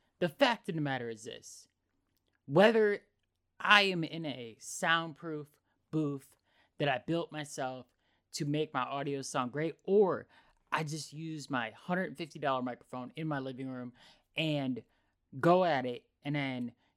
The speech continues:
use Audition to perfect the sound quality, does it really matter?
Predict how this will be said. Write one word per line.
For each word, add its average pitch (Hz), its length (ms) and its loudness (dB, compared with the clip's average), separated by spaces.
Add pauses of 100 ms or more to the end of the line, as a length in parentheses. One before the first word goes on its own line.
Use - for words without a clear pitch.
use 180 460 2
Audition 131 720 0 (160)
to 123 300 -4 (320)
perfect 151 600 -2
the 156 100 -6
sound 131 360 -4
quality, 113 580 -6 (840)
does 165 180 6
it 151 60 4
really 123 200 -2
matter? 113 380 -14